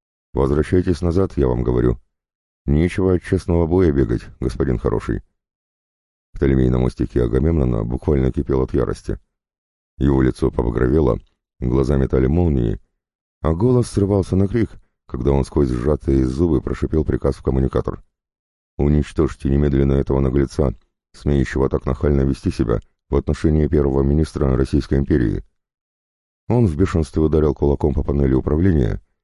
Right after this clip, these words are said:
не в силах смириться с таким вопиющим неуважением к его высокой персоне. Группа из пяти вымпелов, покинув Агамемнон, вышла навстречу одинокому,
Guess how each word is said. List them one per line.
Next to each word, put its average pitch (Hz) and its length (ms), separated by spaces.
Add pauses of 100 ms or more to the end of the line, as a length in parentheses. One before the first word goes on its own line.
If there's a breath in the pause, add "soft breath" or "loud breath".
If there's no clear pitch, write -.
(380)
не 92 100
в 98 80
силах 120 280
смириться 90 420
с - 100
таким 80 300
вопиющим 76 480
неуважением 71 680 (280)
к - 80
его 80 220
высокой 73 380
персоне. 55 460 (1400)
Группа 71 320
из 60 60
пяти - 240
вымпелов, 67 640
покинув 64 420
Агамемнон, 64 540 (580)
вышла 117 320
навстречу 107 460
одинокому, 71 540